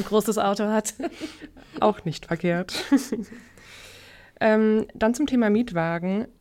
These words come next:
Speaker 2: Ich hab gehört, dass es oft so ist oder in der Regel so ist, dass Mietwagen nicht gleich erkennbar sind, damit man einfach nicht als Tourist direkt den Stempel auf der Stirn hat und weiß, das ist ein Mietwagenauto.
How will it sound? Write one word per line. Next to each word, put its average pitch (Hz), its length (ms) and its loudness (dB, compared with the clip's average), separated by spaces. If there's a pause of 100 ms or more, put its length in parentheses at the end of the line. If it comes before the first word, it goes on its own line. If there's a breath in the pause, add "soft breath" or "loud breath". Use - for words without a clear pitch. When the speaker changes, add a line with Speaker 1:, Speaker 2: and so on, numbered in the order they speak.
(260)
Speaker 2:
Ich 185 140 -10
hab 196 120 -8
gehört, 202 280 -2
dass 185 160 -8
es 180 160 -8
oft - 320 -8
so 202 320 0
ist 202 120 -4
oder 180 140 0
in 175 60 0
der 175 100 -2
Regel 208 260 4
so 190 140 -4
ist, 190 320 -4
dass 180 300 -6
Mietwagen 185 560 0
nicht 175 320 -4
gleich 170 260 -2
erkennbar 185 480 0
sind, 160 160 -4
damit 170 220 -4
man 175 100 -2
einfach 175 220 -4
nicht 175 180 -4
als - 160 -8
Tourist 175 380 -4
direkt 175 200 -4
den 165 80 -4
Stempel 165 340 -4
auf 165 120 -2
der 165 140 -6
Stirn 170 280 -4
hat 165 220 -4
und 165 140 -4
weiß, 160 320 -4
das - 180 -6
ist 165 100 -8
ein 170 80 -2
Mietwagenauto. 175 840 -4